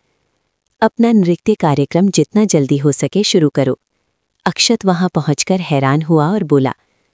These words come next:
"तुम मुझे इस बगीचे में क्यों लाई हो?" सोनल परी हल्की मुस्कुराहट के साथ बोली,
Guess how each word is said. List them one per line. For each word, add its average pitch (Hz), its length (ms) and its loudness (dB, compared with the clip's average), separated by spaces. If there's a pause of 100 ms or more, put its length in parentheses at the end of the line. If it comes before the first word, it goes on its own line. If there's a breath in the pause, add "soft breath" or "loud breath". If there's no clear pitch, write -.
(180)
"तुम 254 120 4
मुझे 247 320 2
इस 233 140 -2
बगीचे 190 400 2
में 214 180 2
क्यों 226 180 0
लाई 143 240 0
हो?" 170 220 -2 (840)
सोनल 151 500 2
परी 160 220 0
हल्की 180 380 -2
मुस्कुराहट 139 580 -2
के 147 140 -2
साथ 131 220 -2
बोली, 135 340 -2